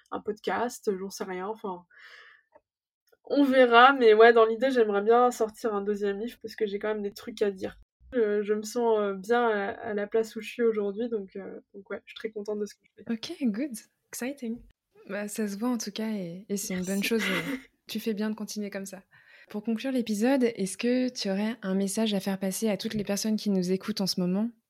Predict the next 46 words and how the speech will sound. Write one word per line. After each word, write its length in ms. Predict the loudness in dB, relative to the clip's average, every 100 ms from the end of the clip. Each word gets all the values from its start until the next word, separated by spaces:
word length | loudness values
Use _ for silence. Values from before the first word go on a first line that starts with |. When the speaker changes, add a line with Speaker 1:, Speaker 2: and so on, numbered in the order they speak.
| _ -2
Speaker 2:
Un 120 | 2
message 540 | 2 2 0 0 -2 -6
final, 640 | -8 -2 0 2 0 -2
peut-être 340 | -2 -2 -4 -4
quelque 180 | -6
chose 240 | -2 -2 -2
qui 180 | -8 -2
t'a 140 | -2
fait 160 | -2 -2
ouvrir 260 | -2 -2
les 220 | -2 0
yeux 100 | 0
depuis 600 | 0 -4 -4 -4 -2 -2
le 120 | -2 -2
lancement 480 | -2 -2 0 0
de, 160 | 0 -2
de 120 | -4
ton 160 | -4 -2
livre, 240 | 0 -2
de 100 | -2
ta 160 | -4 -4
page, 380 | 0 0 0 -4 -12 -20 -6
quelque 120 | -2
chose 180 | 0 2
que 220 | 0 -2
t'as 240 | -2 -2
vraiment, 580 | 0 0 2 0 -2 -6 _ _ -4
hum, 120 | -4
pris 160 | -2
conscience ? 400 | -2 -2 -2 -2
Speaker 1:
Ouais, 200 | 2 2 0
deux 180 | -2 0
choses 300 | 0 -2 -2
qui 100 | -2
vont 100 | -2
être 120 | -4
très 180 | -8 -2
rapides. 360 | -2 -2 -8
C'est 140 | 0 2
la 120 | 0
première, 420 | -2 -2 -2 -4
c'est 380 | 0 0 0 -6
vous 180 | -8 -4
n'êtes 200 | -4 -4
pas 100 | -6
seul. 240 | -2 -2